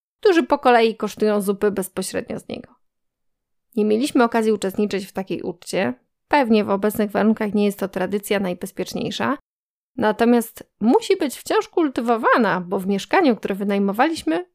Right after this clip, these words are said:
bukaleta była na wyposażeniu. Teran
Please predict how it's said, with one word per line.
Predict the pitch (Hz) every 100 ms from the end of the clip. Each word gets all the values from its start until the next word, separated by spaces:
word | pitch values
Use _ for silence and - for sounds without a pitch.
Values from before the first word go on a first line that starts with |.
| _
bukaleta | 415 - 240 190 190
była | 185 196 190
na | 185
wyposażeniu. | 190 185 170 165 190 - - _ _ _ _ _ _ _ _ _ _ _ _ _ -
Teran | 240 208 196 214